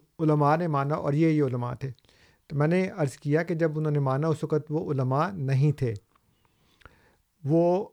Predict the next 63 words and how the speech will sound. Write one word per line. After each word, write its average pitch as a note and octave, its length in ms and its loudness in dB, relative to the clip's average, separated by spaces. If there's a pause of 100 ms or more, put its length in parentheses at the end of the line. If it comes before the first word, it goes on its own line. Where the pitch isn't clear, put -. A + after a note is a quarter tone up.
عالم D3 340 0
بنے C#3 180 0
ہیں D3+ 140 2
بعد B2+ 220 2
میں، B2+ 200 -6
اس C#3+ 160 -10
کو D3 120 0
آپ C3+ 140 0
نے C#3 120 -2
تسلیم D#3 340 0
کر E3+ 120 2
لیا D3 220 2
کہ D3+ 120 -4
ہاں C#3 140 0
وہ C3+ 80 2
بعد B2 200 0
میں D3 120 0
بنے C3 220 -2
ہیں۔ B2 160 -6 (880)
پھر F3 200 2 (920)
میں D3 140 0
نے D#3+ 120 2
کہا E3 240 2
کہ F3+ 160 -6
ابو D3 180 0
جہل D3+ 260 2
عالم C#3+ 300 2
تھا، D#3+ 100 -2
اس D3+ 140 -2
نے C#3+ 60 -2
نہیں C3 180 0
مانا۔ B2 300 -2
پہلے D3 220 2
آپ C#3 140 0
نے C#3 100 -4
کہا C#3+ 140 0
کہ D3 140 -2
وہ C3 100 0
عالم C3 180 0
نہیں C#3 160 0
تھا، D3 120 -2
پھر C#3+ 140 -2
آپ C3 160 0
نے C3 100 -4
کہا C#3 140 0
کہ C3 100 -4
ہاں A#2+ 180 0
تو، A2+ 160 -4
تو G#2+ 100 -6
بہت A#2+ 160 -2
بڑا C3+ 140 0
عالم B2+ 200 -2
تھا۔ - 140 -14
خود F#3+ 180 0
آپ F3 200 0
کی G3+ 100 -2
باتوں E3 260 0
میں F#3+ 100 -4
ایک G#3 220 2
ہی C4 60 0
سانس G#3 280 0
کے F#3 80 -2
اندر D3+ 180 0